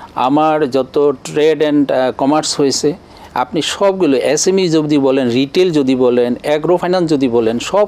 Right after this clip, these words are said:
ক্ষেত্রে কিন্তু এই পঁচিশ পার্সেন্টের অবদান রয়েছে। এবং বাংলাদেশে আপনি যদি দেখেন যে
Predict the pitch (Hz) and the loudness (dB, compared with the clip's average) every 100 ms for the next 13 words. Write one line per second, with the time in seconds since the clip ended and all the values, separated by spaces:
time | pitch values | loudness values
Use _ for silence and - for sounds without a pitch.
0 | - - 160 185 175 160 156 143 151 135 | -2 -6 -2 -2 0 0 2 0 0 -2
1 | 139 127 101 107 104 101 101 101 87 101 | -2 -2 -4 -4 -4 -4 -8 -10 -16 -14
2 | - - - - - - - - 175 208 | -12 -14 -18 -20 -20 -20 -18 -4 0 2
3 | 143 139 165 170 196 - 120 123 - 139 | 2 2 2 0 0 0 2 0 -2 -2
4 | 139 147 135 120 160 123 120 131 | 0 0 0 -2 -2 0 0 -2